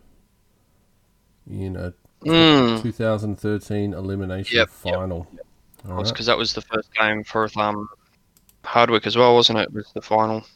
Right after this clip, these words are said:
Speaker 1: Uh, probably, yeah. Probably his first final.
Speaker 2: I think that was. And then when he dropped off in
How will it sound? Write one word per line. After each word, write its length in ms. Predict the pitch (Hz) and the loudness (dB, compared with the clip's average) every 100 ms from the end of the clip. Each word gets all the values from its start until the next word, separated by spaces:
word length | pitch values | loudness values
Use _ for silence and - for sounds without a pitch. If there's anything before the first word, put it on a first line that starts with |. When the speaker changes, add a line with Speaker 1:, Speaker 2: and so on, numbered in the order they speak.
| _ _ _ _ - | _ _ _ _ -8
Speaker 1:
Uh, 680 | 175 156 156 151 151 147 | -4 0 0 0 0 0
probably, 640 | 135 185 196 113 95 104 143 | -2 -6 -4 -4 -4 -4 -4
yeah. 220 | 135 92 | -4 -6
Probably 340 | 107 104 101 | -8 -12 -12
his 140 | 90 - | -12 -14
first 260 | 95 92 | -14 -14
final. 220 | - 95 | -14 -6
Speaker 2:
I 40 | 107 | -2
think 120 | 113 | 0
that 140 | 113 - | 0 0
was. 360 | 110 110 - - _ _ | 0 0 -2 -8 _ _
And 160 | - 113 | -4 2
then 180 | 113 113 | 2 4
when 100 | 110 | 2
he 80 | 107 | 4
dropped 300 | 120 - 110 | 2 2 2
off 260 | 104 - | 2 0
in 600 | - 113 107 107 107 107 | -2 0 0 -2 -6 -8